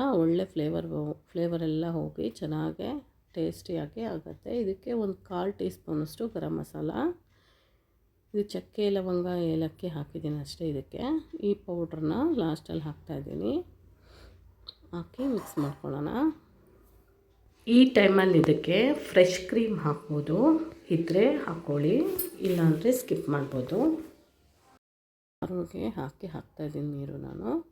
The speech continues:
ಇದಕ್ಕೊಂದು ಕಾಲು ಟೀ ಸ್ಪೂನಷ್ಟು ಕಾರ್ನ್‌ಫ್ಲೋರ್‌ನ ಮಿಕ್ಸ್ ಮಾಡಿಕೊಂಡು ಹಾಕ್ತಾಯಿದ್ದೀನಿ. ಸ್ವಲ್ಪ ಥಿಕ್ನೆಸ್ ಬರುತ್ತೆ, ಗ್ರೇವಿ ಟೇಸ್ಟಿಯಾಗಿ ಬರುತ್ತೆ, ಥಿಕ್ನೆಸ್ ಆಗಿರುತ್ತೆ.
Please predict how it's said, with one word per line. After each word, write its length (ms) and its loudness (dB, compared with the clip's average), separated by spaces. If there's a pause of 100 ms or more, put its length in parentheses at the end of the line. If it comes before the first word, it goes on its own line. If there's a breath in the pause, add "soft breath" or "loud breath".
(420 soft breath)
ಇದಕ್ಕೊಂದು 580 -4
ಕಾಲು 360 -2
ಟೀ 180 -4
ಸ್ಪೂನಷ್ಟು 640 -8 (100)
ಕಾರ್ನ್‌ಫ್ಲೋರ್‌ನ 680 -4 (300)
ಮಿಕ್ಸ್ 320 -8
ಮಾಡಿಕೊಂಡು 540 -8 (840 soft breath)
ಹಾಕ್ತಾಯಿದ್ದೀನಿ. 840 -6 (540)
ಸ್ವಲ್ಪ 240 -14 (140)
ಥಿಕ್ನೆಸ್ 500 -6
ಬರುತ್ತೆ, 480 -6 (680 soft breath)
ಗ್ರೇವಿ 400 2 (200)
ಟೇಸ್ಟಿಯಾಗಿ 640 -4
ಬರುತ್ತೆ, 380 -6 (160)
ಥಿಕ್ನೆಸ್ 480 -10
ಆಗಿರುತ್ತೆ. 560 -6